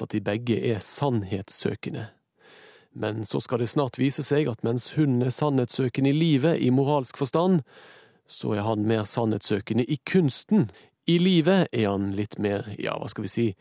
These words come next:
omtrentlig. Når hun også etter at hun oppdager disse forskjellene mellom de to, allikevel fortsetter å ønske seg denne mannen i sitt liv overalt på jord, ja, da er det duket for komedie,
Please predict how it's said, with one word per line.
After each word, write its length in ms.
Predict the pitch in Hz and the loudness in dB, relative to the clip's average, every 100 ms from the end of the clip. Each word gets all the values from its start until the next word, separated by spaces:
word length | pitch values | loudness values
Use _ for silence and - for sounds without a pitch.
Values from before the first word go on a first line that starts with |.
| _ | _
omtrentlig. 760 | - 175 - 123 107 - - 107 - _ _ - | 0 0 0 -2 -2 -4 -8 -8 -10 _ _ -2
Når 300 | 120 123 117 | 0 2 2
hun 260 | 120 117 | 4 4
også 300 | 120 - 120 | 2 0 -2
etter 320 | 110 - 123 | -2 -2 -2
at 100 | 110 | 0
hun 140 | 131 131 | 2 2
oppdager 400 | - 123 117 117 | 2 0 2 4
disse 260 | 127 - | 2 0
forskjellene 600 | 139 127 120 151 120 120 135 | 0 -2 0 2 4 4 4
mellom 260 | 139 123 | 4 4
de 80 | 127 | 2
to, 300 | - 185 196 - - - - | 4 6 4 0 -18 -16 -6
allikevel 720 | 113 104 110 131 - 123 127 117 | -4 0 -2 0 0 2 2 2
fortsetter 560 | 143 123 - 107 113 113 | -2 -2 -4 -4 -2 -2
å 80 | 123 - | 0 0
ønske 400 | 160 165 - 160 | 2 0 0 0
seg 240 | - 131 131 | 2 2 4
denne 320 | 147 165 151 | 4 4 4
mannen 400 | 160 131 123 135 - | 4 2 2 0 -2
i 220 | 170 143 | -2 0
sitt 240 | - 143 | -2 -2
liv 300 | 156 151 127 | 0 2 4
overalt 400 | 139 147 151 131 - | 2 2 2 0 0
på 80 | 156 | 4
jord, 260 | 202 151 104 - - - - _ | 6 4 0 -12 -20 -20 -20 _
ja, 160 | - 107 | -4 0
da 240 | 110 101 | 0 0
er 60 | 98 | 0
det 140 | 95 | -2
duket 320 | 98 101 - | -2 -2 -4
for 200 | - 101 - | -2 -4 0
komedie, 600 | 120 139 123 120 160 | 4 4 6 4 4